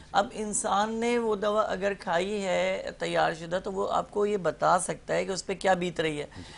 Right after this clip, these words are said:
Speaker 1: आप मुझे बताएं, एक बंदर को खिला के आप उससे पूछें कि बता तेरे पे क्या बीत रही है, वो बताएगा? या एक गधे को खिला के पूछें या एक चूहे को खिलाकर पूछें, ये जानवरों पर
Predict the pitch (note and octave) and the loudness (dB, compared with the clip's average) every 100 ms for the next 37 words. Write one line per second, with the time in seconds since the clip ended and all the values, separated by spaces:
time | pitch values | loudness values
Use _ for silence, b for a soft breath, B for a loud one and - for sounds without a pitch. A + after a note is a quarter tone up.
0 | B D#3+ G3 G#3+ A#3 G#3+ G3+ G3 G#3 G#3 | B 2 4 4 2 2 0 -2 -2 -2
1 | F#3+ F3+ F#3 G3+ G#3 G3 F#3 F#3 F#3+ G3+ | -2 -2 0 0 0 -2 0 0 2 -2
2 | G3 F#3+ G3+ G3+ F3+ G3+ G3 F3 E3+ G3 | -2 -4 -6 -6 -8 -4 -2 -2 2 2
3 | G3 F#3+ G3 F#3+ F#3 F3+ F3+ F3+ F#3 F3+ | 2 -2 -2 -2 0 0 0 -6 -6 -4
4 | E3 E3 E3 G3+ A3 B B B - F3+ | -2 0 2 2 2 B B B -4 -2
5 | F#3 F3 F3 F#3+ G3 G3+ F#3+ F3+ F3 F#3 | 0 0 0 2 2 0 0 0 0 -2
6 | F#3+ E3 F#3 F#3+ G3 - F#3 F#3+ G3+ G3+ | -8 -10 -8 -4 -4 -4 -4 0 0 -2
7 | F#3 F3 E3+ F3+ F3 E3 G3+ B3+ B3+ B | -2 -2 -2 -4 -8 -8 -4 -4 -6 B
8 | B - G3+ F3+ F#3 F3 F3 E3+ - G3 | B -6 -4 -2 -2 -4 -6 -8 -2 0
9 | A#3 | 0